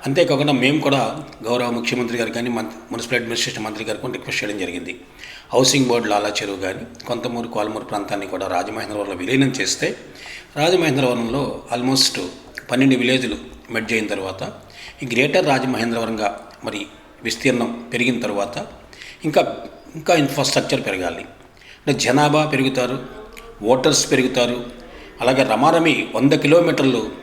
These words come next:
విస్తీర్ణం ఈ రాజమహేంద్రవరానికి ఏర్పడుతోంది. దీన్ని దృష్టిలో పెట్టుకుని అనేక మరి సెంట్రల్ గవర్నమెంట్ గ్రాంట్స్ కానివ్వండి, వరల్డ్ బ్యాంక్ గ్రాంట్స్ కానివ్వండి, రాజమహేంద్రవరంకి వచ్చే అవకాశం ఉంది.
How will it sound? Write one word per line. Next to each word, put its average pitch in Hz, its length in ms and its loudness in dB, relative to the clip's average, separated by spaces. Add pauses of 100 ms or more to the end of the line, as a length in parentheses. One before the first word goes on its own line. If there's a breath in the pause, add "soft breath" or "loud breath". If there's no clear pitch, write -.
(160)
విస్తీర్ణం 135 720 2 (200)
ఈ 127 60 2
రాజమహేంద్రవరానికి 123 1080 2 (560 loud breath)
ఏర్పడుతోంది. 120 680 0 (420 loud breath)
దీన్ని 151 220 6
దృష్టిలో 143 280 4
పెట్టుకుని 135 560 2 (100)
అనేక 135 440 2 (680 loud breath)
మరి 117 380 2
సెంట్రల్ 131 360 2
గవర్నమెంట్ 127 320 2
గ్రాంట్స్ 117 300 2
కానివ్వండి, 107 420 -2
వరల్డ్ 117 280 2
బ్యాంక్ 120 220 0
గ్రాంట్స్ 107 260 -2
కానివ్వండి, 101 460 -4 (140)
రాజమహేంద్రవరంకి 117 680 0
వచ్చే 98 240 -4
అవకాశం 92 420 -2
ఉంది. 87 260 -8